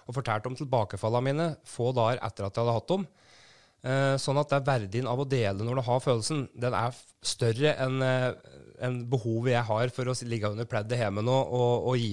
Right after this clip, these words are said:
opp i noen dager. Så dere får ha meg unnskyldt hvis jeg ikke er helt i vater, eh, tankemessig. Men, eh, jeg tenker at det her blir en, eh, fin utfordring for deg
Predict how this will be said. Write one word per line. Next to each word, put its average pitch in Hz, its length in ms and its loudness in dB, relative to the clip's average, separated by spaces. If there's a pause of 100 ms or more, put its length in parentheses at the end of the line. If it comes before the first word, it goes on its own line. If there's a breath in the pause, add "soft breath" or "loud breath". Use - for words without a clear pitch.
opp 117 160 -2
i - 80 -
noen 120 80 -2
dager. 123 240 2 (760 loud breath)
Så - 160 2 (400)
dere 147 160 -2
får 170 80 0
ha 147 80 4
meg 151 160 -2
unnskyldt 180 380 0
hvis 160 160 0
jeg 165 160 4 (100)
ikke - 160 -4
er 120 320 0
helt 113 560 0
i 123 80 0
vater, 117 560 0
eh, 135 380 -4 (100)
tankemessig. 127 460 0 (580 loud breath)
Men, 160 140 4 (100)
eh, 156 160 6
jeg 160 80 2
tenker 156 220 2
at 151 100 -6
det 151 80 2
her 139 160 2
blir 135 220 -2
en, 151 100 -2
eh, 147 240 0
fin 135 220 -2
utfordring 135 340 -2
for 156 80 0
deg 120 160 2